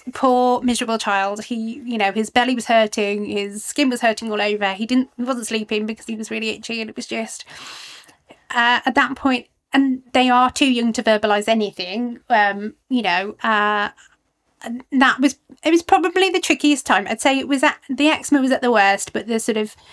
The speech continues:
the effect it had on us was probably at the worst as well, when he was just far too young to understand, far too young to tell us what he needed as well, so.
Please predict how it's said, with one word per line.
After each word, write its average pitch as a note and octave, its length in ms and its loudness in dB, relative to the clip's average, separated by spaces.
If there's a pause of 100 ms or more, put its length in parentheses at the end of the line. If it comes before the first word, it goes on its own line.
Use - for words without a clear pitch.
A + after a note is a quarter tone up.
(840)
the A#3+ 120 4
effect - 280 0
it B3 100 0
had B3+ 200 4
on A3+ 120 4
us G#3+ 200 0
was A#3+ 140 0
probably A3 260 2
at - 60 -4
the A#3 80 -4
worst G#3+ 420 0
as G#3+ 120 -2
well, F3+ 480 2 (140)
when G#3+ 200 2
he A3+ 260 -4
was G#3 380 -4 (100)
just - 380 0
far C#4 240 4
too C4 140 -2
young A3 180 -2
to A3 80 -4
understand, G#3 400 -4
far A3 240 2
too A3+ 140 -6
young G#3+ 320 0
to G#3+ 220 -6 (180)
tell A3+ 200 2
us A3 100 -2
what A3+ 120 -4
he A3+ 40 -2
needed A3 380 -4
as B3 160 -6
well, - 260 -2
so. - 380 -4